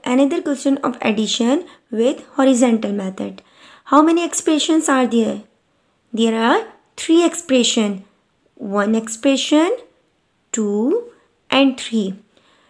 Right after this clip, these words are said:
कॉमास हमें शो कर रहे हैं बेटा कि ये एक एक्सप्रेशन है, ये सेकंड एक्सप्रेशन है और ये थर्ड एक्सप्रेशंस हैं। तो हम इन तीनों एक्सप्रेशंस को ऐड करेंगे। ऐड करने के लिए बेटा, क्योंकि हमें ऐड करना है, तो हम कॉमास को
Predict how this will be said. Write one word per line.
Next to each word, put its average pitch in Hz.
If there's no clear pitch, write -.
कॉमास 247
हमें 277
शो 262
कर 226
रहे 220
हैं 226
बेटा 240
कि 302
ये 254
एक 262
एक्सप्रेशन 294
है, 285
ये 233
सेकंड 233
एक्सप्रेशन 294
है 320
और 240
ये 262
थर्ड 285
एक्सप्रेशंस 214
हैं। 220
तो 262
हम 294
इन 302
तीनों 320
एक्सप्रेशंस 254
को 285
ऐड 214
करेंगे। 262
ऐड 247
करने 294
के 302
लिए 311
बेटा, 320
क्योंकि 285
हमें 339
ऐड 240
करना 254
है, 311
तो 320
हम 311
कॉमास 247
को 330